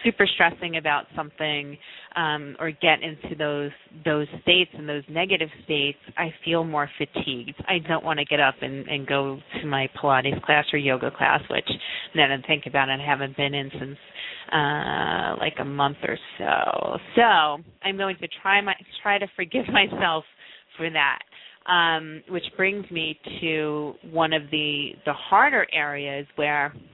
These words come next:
you know, it's sometimes easier to forgive other people, but sometimes it's so hard to forgive yourself for things that you've done, for the regrets, like I was saying, that I, that I do have. And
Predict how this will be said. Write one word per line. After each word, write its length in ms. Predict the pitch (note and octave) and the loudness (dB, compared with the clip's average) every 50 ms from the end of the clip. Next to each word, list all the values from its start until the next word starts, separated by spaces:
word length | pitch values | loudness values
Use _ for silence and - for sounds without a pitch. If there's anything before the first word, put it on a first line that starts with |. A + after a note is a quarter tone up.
| _ _ _ _ - - _ _ _ _ _ - - | _ _ _ _ -20 -20 _ _ _ _ _ -10 -2
you 140 | G3+ G3 F3+ | 0 2 4
know, 340 | E3 D#3+ D#3 D#3 D#3 D#3 - - _ _ | 6 6 6 6 4 2 0 -4 _ _
it's 180 | - F3+ F3 - - - - - - - - - - - - A3+ | 0 0 0 0 -4 -12 -12 -14 -16 -20 -20 -20 -16 -2 2 4
sometimes 720 | A3+ A#3+ C4 - - A#3+ A3 G#3 F#3+ F#3 F3 E3+ F3 E3+ E3 E3 - - - - _ _ - | 4 4 2 -2 -4 -2 0 0 0 0 -2 -4 -8 -10 -10 -10 -10 -10 -14 -20 _ _ -8
easier 420 | G#3+ A3 A#3 G3+ G3+ G3 F#3 E3+ | -4 -4 -4 -4 -2 0 0 0
to 200 | - - - E3+ - - | -2 -4 -10 -12 -10 -10
forgive 260 | E3+ D#3 - D#3+ D3+ - - | -8 -4 -4 -4 -4 -2 -2
other 280 | - F3+ F3+ G3 F#3 - - - | -2 0 0 0 -2 -4 -6 -12
people, 420 | D#3+ D3 - - D3 D3 C#3+ D3 - _ _ | -12 -12 -10 -8 -6 -6 -6 -8 -10 _ _
but 120 | D#3+ D#3 - | -6 -6 -4
sometimes 380 | - F#3+ F#3+ - G3+ F#3+ F3+ F3 | -4 -4 -4 -4 -6 -6 -6 -4
it's 140 | E3 D#3+ - _ - - - | -6 -8 -8 _ -12 -4 0
so 360 | F3+ F3 E3+ E3+ F3 F3+ F3 - - - - - - - _ - - | 2 4 4 2 2 0 -4 -8 -16 -20 -20 -20 -20 -20 _ 0 4
hard 380 | A3 A3 G#3+ F#3+ F3 E3+ D#3+ D#3 - - - | 6 8 8 8 8 6 4 0 -4 -10 -10
to 60 | F3 - - | -10 -8 -6
forgive 280 | E3 D#3+ D#3+ D#3+ D3 D3+ | -6 -4 -4 -4 -2 -2
yourself 580 | C#3+ C3+ - - - D#3 - - - - D#3+ - - - - _ _ - - - - - - - | -4 -6 -6 -4 -4 -2 -2 -2 -4 -8 -12 -16 -20 -20 -20 _ _ -20 -20 -20 -20 -20 -4 -2
for 100 | F3+ F3 | -2 -2
things 260 | - F3+ F3 E3+ D#3 | 0 -2 -4 -2 0
that 120 | F3+ D#3 - | 0 0 0
you've 140 | F3 E3+ D3+ - - F3 D#3+ - | -2 -6 -8 -6 -8 -8 -4 0
done, 320 | E3+ D3+ C#3+ A#2+ A#2+ C#3+ - | 0 2 2 0 -2 -2 -2
for 100 | - D#3 | 0 2
the 100 | D#3 D3 | 2 2
regrets, 400 | D#3 D3 - D#3+ D#3 D3+ C#3+ - - | 2 0 4 6 6 6 6 4 0
like 180 | D3+ D3+ - D3 | -4 -4 -2 0
I 100 | C#3 C#3+ | -2 -2
was 80 | D3 C#3 - | -2 -2 0
saying, 220 | D#3 D3 D3 C#3+ | 0 0 0 -2
that 120 | C#3+ C#3+ C#3 | -2 0 0
I, 220 | C3+ C#3 C#3+ - - - | 0 0 -2 -4 -4 -2
that 120 | E3 D3+ D3+ | 2 4 4
I 100 | D3 D3 | 4 2
do 240 | C#3+ D3 D3+ D#3 D#3 | 2 0 0 0 0
have. 480 | D3+ - - - A#1+ - - - - - - - - - - - - - - | 0 -2 -2 -2 -2 -2 -4 -6 -10 -12 -16 -18 -16 -16 -16 -16 -10 0 2
And 480 | F#3 F3 E3 E3 E3 E3 E3 D#3+ E3 | 4 4 6 6 4 4 2 0 -4